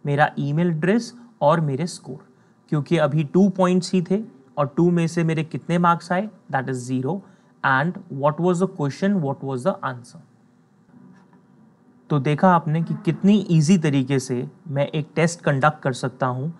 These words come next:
और टेस्ट कंडक्ट करने के साथ यूजर के मार्क्स भी ले सकता हूँ, राइट? So I hope ये वीडियो आपके लिए बहुत हेल्पफुल रहेगा। आपका कोई भी क्वेश्चन हो तो प्लीज कमेंट्स में लिखिए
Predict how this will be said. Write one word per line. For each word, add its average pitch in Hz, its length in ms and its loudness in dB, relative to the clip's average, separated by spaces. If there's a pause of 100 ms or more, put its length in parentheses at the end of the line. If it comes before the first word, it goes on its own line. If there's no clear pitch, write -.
(240)
और 143 80 0
टेस्ट 175 360 0
कंडक्ट 151 360 2
करने 143 260 0
के 135 140 -4
साथ 127 300 -2 (380)
यूजर 151 420 2
के 170 220 0
मार्क्स 143 500 2
भी 151 140 2
ले 131 140 2
सकता 120 380 -10
हूँ, 117 180 -18 (720)
राइट? 143 240 -4 (680)
So 147 400 2
I 143 140 6
hope 170 300 6 (100)
ये 156 140 0
वीडियो 143 340 2
आपके 151 340 2
लिए 147 140 0
बहुत 135 380 -2
हेल्पफुल 143 300 -2
रहेगा। 139 460 -4 (840)
आपका 143 320 4
कोई 170 280 4
भी 202 140 6
क्वेश्चन 175 460 2
हो 160 160 -2 (320)
तो 139 80 -4
प्लीज 160 420 -2
कमेंट्स 147 460 -4
में 147 80 -2
लिखिए 139 380 -8